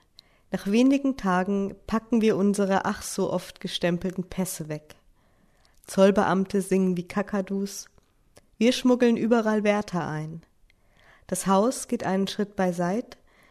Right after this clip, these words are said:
weil ein Baum ankommt, der sich hinstellen will. Träumende Bücher. Was mich betrifft, ich habe kein Ziel, als das Aufzischen und Dampfen der Worte zu hören.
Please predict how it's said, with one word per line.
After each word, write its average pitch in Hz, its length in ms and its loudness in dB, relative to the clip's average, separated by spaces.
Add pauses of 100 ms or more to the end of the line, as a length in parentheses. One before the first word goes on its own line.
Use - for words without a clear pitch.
(140)
weil 190 140 2
ein 190 160 4
Baum 196 260 6
ankommt, 156 640 -6 (200)
der 180 100 2
sich 170 180 -4
hinstellen 156 680 -2
will. 151 220 -10 (920)
Träumende 175 420 0
Bücher. 175 520 -4 (640)
Was - 220 -4
mich 240 220 0
betrifft, - 600 -4 (560)
ich 196 160 -6
habe 247 220 2
kein 247 320 -2
Ziel, 208 400 -2
als - 240 -8
das - 180 -8
Aufzischen 220 840 -2
und 185 180 -2
Dampfen 196 460 0
der 196 180 0
Worte 185 380 -2
zu - 160 -8
hören. 160 500 -8